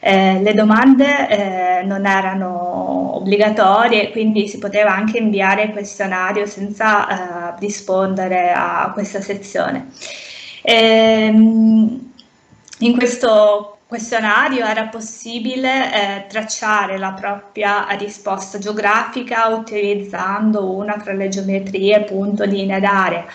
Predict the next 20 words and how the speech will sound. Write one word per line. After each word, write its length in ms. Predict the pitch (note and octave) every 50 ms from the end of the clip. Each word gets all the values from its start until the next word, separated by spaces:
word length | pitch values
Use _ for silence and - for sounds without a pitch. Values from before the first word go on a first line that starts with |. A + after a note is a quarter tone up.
| - - - - - _
Una 260 | - G#3 G#3+ A3 G#3+
volta 520 | G#3+ A3+ A#3 A#3+ A#3+ A3+ A3 G#3+ - F#3+ F#3+
scelta 400 | - - A#3 A3+ A3 G#3+ G#3+ G#3
la 140 | G3 G3
geometria, 960 | G3 G3+ G#3+ G3+ A3+ A#3+ A3 - - G#3 G#3 G#3+ A3 A3+ A#3 A#3+ B3 B3 A#3+ G#3
la 120 | G#3 G3+
persona, 840 | G3+ A#3 A3 - - - A#3+ A3 G#3+ G#3 G3 F#3+ F3+ F3 E3+ E3+ - F#3+
eh, 180 | F#3+ - F3+ -
poteva 320 | - A#3+ A3 A3+ A3 G#3+
interagire 880 | G#3+ G#3+ G#3 G#3 G3+ G#3 G3+ G3+ - A3 A3 G#3 G3+ F#3+ F3+ F3+ F3+ -
con 420 | - G3 F#3+ G3 G#3 A3 G#3+ G3+ F#3+
la, 680 | F#3+ F3+ F#3+ G3+ G#3 G#3+ G3+ F#3 - - F3+ F3+ F3 F3
eh, 20 |
mappa 280 | F3+ F3 F3+ - - G3+
online 560 | G#3 G3+ F#3 E3+ F3 E3 E3+ F#3+ A3 A3 G#3+
che 80 | - F3
vedete 720 | F3 F3 F3+ F3 F3 _ - - F3+ F3 F3+ F3+ F3+ F3 F3+
nella, 460 | F3 F3 F3 F3 F3 E3+ E3+ E3+ F3
nella 240 | F3 F3+ F3+ G3 G3+
destra 760 | G3 F#3+ F#3 F3+ F#3 F#3 - - - - G#3 A3+ B3 -